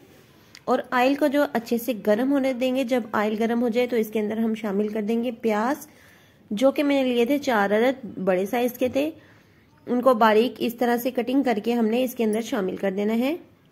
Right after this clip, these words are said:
और इस, और इन प्याज़ों को हम इतना पकाएंगे कि इसका जो कलर है वो ब्राउन सा आ जाए। तो आपने अगर ज़्यादा क्वांटिटी में बनाने हो, तो आप इस रेसिपी को ज़रूर फॉलो करके देखिएगा।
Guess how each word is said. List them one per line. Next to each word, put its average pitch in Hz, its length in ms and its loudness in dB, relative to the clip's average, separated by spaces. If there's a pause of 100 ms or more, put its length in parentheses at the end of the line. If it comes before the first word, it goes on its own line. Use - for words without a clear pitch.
(340)
और 220 100 4
इस, 220 160 2 (300)
और 262 120 4
इन 262 240 2
प्याज़ों 240 360 4
को 247 100 0
हम 269 180 2
इतना 226 300 -4
पकाएंगे 220 440 -2
कि 240 200 -4
इसका 220 280 -2
जो 220 120 0 (140)
कलर 233 340 2
है 269 220 0
वो 226 180 2
ब्राउन 185 440 -2
सा 233 260 -6 (100)
आ 190 140 0
जाए। 180 300 -2 (720)
तो 247 80 0 (180)
आपने 247 320 2
अगर 240 280 0
ज़्यादा 214 380 0
क्वांटिटी 233 460 0
में 226 160 0
बनाने 214 300 0
हो, 226 180 2
तो 240 120 -2 (120)
आप 220 220 -2
इस 240 220 -6
रेसिपी 220 360 -4
को 240 160 -2
ज़रूर 226 340 -2
फॉलो 214 320 2
करके 214 280 0
देखिएगा। 208 460 -2